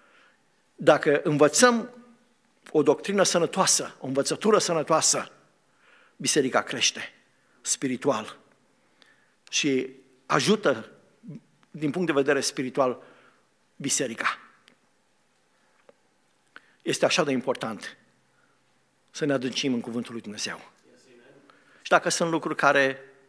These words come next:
și pot să fie, care nu suntem de acord unii cu alții, este mai bine să cercetăm, să ne rugăm și Dumnezeu să ne dea lumina de sus,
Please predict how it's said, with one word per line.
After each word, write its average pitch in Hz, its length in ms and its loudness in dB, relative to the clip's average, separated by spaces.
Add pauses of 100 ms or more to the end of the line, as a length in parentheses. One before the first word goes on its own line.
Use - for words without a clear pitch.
(600)
și - 160 -10
pot - 200 -2
să - 80 -4
fie, 110 300 -6
care 80 260 -6
nu 82 100 -6
suntem - 280 -10
de 90 80 -8
acord - 280 -10
unii - 160 -14
cu - 100 -12
alții, - 340 -10 (2000)
este - 220 -2
mai 131 140 4
bine 135 400 0 (880)
să - 440 0
cercetăm, 117 680 -4 (320)
să - 160 -6
ne 151 100 0
rugăm 123 580 -2 (800)
și 131 580 -4 (220)
Dumnezeu 160 520 4
să - 180 0
ne 131 120 0
dea 123 580 2
lumina 160 360 0
de 127 100 -4
sus, - 460 0